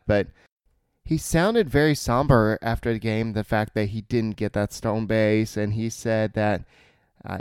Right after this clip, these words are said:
he doesn't know if he'll ever get there. That may have been his last chance. So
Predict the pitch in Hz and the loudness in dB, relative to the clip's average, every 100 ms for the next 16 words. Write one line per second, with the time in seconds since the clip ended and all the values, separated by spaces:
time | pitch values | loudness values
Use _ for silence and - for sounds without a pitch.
0 | - 120 110 117 110 120 117 117 120 113 | -6 -4 0 2 2 2 4 6 6 4
1 | 113 98 - 113 113 120 110 117 - 110 | 0 -2 -2 -2 0 -2 0 -4 -2 -2
2 | 107 107 107 107 104 - _ _ - 104 | 0 0 0 -2 -4 -8 _ _ -8 -6
3 | 92 113 107 110 95 110 104 101 101 107 | -6 -4 0 0 0 -2 -2 -2 -2 -2
4 | 110 - - 120 110 107 - 113 107 | 0 -2 0 0 0 -2 -2 2 4